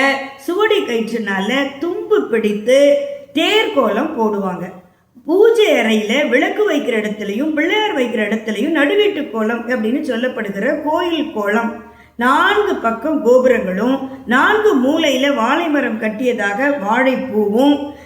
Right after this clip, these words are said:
நடுவுல நான்கு பகுதிகளாக பிரித்து, பிள்ளையார், முருகன், சிவன், அம்பிகை ஆகிய நான்கு கடவுளருக்கு நான்கு சக்கரங்கள், இல்லைன்னா நடுவுல ஒரே சக்கர கோலம் போடப்படும்.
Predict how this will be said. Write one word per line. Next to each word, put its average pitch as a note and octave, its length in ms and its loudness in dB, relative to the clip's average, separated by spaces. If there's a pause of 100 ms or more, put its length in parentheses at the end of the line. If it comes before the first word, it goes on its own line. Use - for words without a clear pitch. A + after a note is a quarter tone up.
(120)
நடுவுல E4 680 2
நான்கு F#4 500 2
பகுதிகளாக B3+ 640 0
பிரித்து, G#3+ 440 -4
பிள்ளையார், G#3+ 1000 -2
முருகன், B3+ 600 2 (120)
சிவன், C#4+ 600 0 (140)
அம்பிகை E4 520 0
ஆகிய A3+ 400 0
நான்கு C#4 720 -2
கடவுளருக்கு A#3+ 580 -2
நான்கு C4 540 0
சக்கரங்கள், D4 720 2 (360)
இல்லைன்னா D4+ 460 2
நடுவுல C4+ 480 0
ஒரே D4 440 0
சக்கர B3+ 340 -4
கோலம் A3 500 -4
போடப்படும். G3+ 500 -4